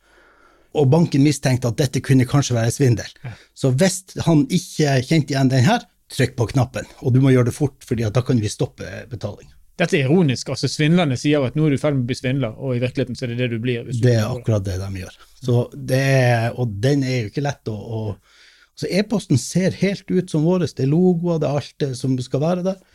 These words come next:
Speaker 1: Og så ligger det bakom, så sitter noen og venter på at noen skal trykke på den der, og så plukker de opp, eh, passordet ditt eller bank-I D-en din, eller
Speaker 2: Hva er det,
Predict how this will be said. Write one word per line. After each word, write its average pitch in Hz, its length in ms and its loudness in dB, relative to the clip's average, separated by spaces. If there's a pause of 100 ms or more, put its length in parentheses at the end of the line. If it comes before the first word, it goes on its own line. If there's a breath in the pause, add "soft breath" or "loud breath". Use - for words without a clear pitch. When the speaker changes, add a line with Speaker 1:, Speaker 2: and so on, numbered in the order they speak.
(440 soft breath)
Speaker 1:
Og 156 80 -2
så 160 100 4
ligger 147 220 2
det 131 100 2
bakom, 123 380 0
så 131 100 -6
sitter 143 320 2
noen 113 160 4
og 110 80 2
venter 120 320 2
på 101 160 -2
at - 140 -4
noen 123 100 4
skal 123 160 -2
trykke 180 280 -4
på 196 120 -6
den 196 80 0
der, 202 240 -2
og 151 80 -2
så - 80 -2
plukker 131 320 -2
de 107 80 0
opp, - 400 -8
eh, 95 240 -8
passordet 104 440 -4
ditt 101 220 -8
eller 95 360 -4
bank-I 110 360 -2
D-en 98 220 -12
din, 98 220 -16 (160)
eller 240 180 -6
Speaker 2:
Hva 269 140 0
er 277 100 2
det, 233 140 2